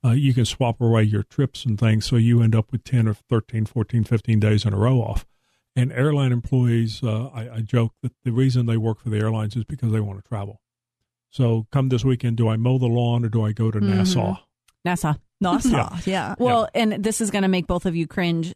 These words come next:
Speaker 2: So I have a ton of kids and we like to go places and we don't have a whole lot of money to be able to afford maybe nicer hotels and airline trips. So, um, we fly budget airlines all the time.
Speaker 1: Mm-hmm.
Speaker 2: And, and I love it because you can go somewhere for, like,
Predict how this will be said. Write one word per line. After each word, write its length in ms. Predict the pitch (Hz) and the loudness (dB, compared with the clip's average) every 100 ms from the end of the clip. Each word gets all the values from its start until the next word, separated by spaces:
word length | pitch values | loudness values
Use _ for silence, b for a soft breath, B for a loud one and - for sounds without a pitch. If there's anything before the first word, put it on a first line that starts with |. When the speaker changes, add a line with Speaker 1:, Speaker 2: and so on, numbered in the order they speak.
| - | -8
Speaker 2:
So 480 | - 190 170 170 - _ - | -4 -2 -2 -6 -12 _ -6
I 140 | 202 | -2
have 360 | 214 233 202 170 | -2 -4 -6 -6
a 60 | 185 | -8
ton 240 | - 220 | -4 -4
of 100 | 240 | -4
kids 420 | - 196 190 175 196 | -4 -2 -2 -2 -2
and 100 | 180 | 0
we 100 | 180 | 0
like 180 | 190 | -2
to 80 | - | -4
go 160 | 190 180 | -4 -4
places 500 | - 175 170 180 160 | -2 -4 -4 -6 -4
and 100 | 165 | -4
we 60 | 165 | -4
don't 140 | 170 | -2
have 160 | 165 160 | -4 -6
a 40 | |
whole 120 | 160 | -8
lot 180 | 160 151 | -6 -6
of 60 | 147 | -4
money 420 | 143 147 147 147 _ _ - | -2 0 -2 -4 _ _ -8
to 120 | 196 | -4
be 180 | 165 175 | -2 -2
able 160 | 170 165 | -2 -4
to 220 | - 123 | -6 -6
afford 640 | 170 - 190 175 170 175 - | -6 -4 -2 0 -2 -4 -4
maybe 460 | 208 185 190 180 b b - | -2 0 -2 -4 b b -4
nicer 360 | 208 220 240 | -2 0 0
hotels 580 | 202 202 - 185 175 165 - | 0 -2 0 0 -2 -4 -4
and 280 | 180 165 165 | 0 0 -2
airline 460 | 196 196 175 156 156 | -2 0 0 -2 -4
trips. 380 | - 143 - - | -4 -6 -6 -4
So, 360 | 185 165 170 - - b - | 0 0 -2 -10 -20 b -6
um, 360 | 202 180 170 151 - | -2 0 -2 -6 -4
we 120 | 220 | -2
fly 560 | 214 226 202 196 196 180 _ 190 - | -2 -2 0 0 -2 -6 _ -12 -4
budget 320 | 190 170 180 | -4 -2 -2
airlines 540 | 180 170 151 151 151 - | -2 -2 -2 -6 -8 -4
all 160 | 180 170 | -2 0
the 100 | 160 | 0
time. 300 | 160 147 156 | 0 0 0
Speaker 1:
Mm-hmm. 320 | - - 220 | -4 -4 -2
Speaker 2:
And, 320 | 196 175 175 _ - | 0 0 -4 _ -6
and 140 | 196 | -2
I 80 | 190 | 0
love 200 | 190 175 | 0 -2
it 100 | 151 170 | -2 -4
because 260 | 175 170 | -2 0
you 80 | 175 | 0
can 120 | 180 | 0
go 160 | 175 170 | 0 -2
somewhere 440 | - 165 165 165 | -2 -2 0 -2
for, 180 | 160 170 | -2 -4
like, 220 | 156 151 | -2 -4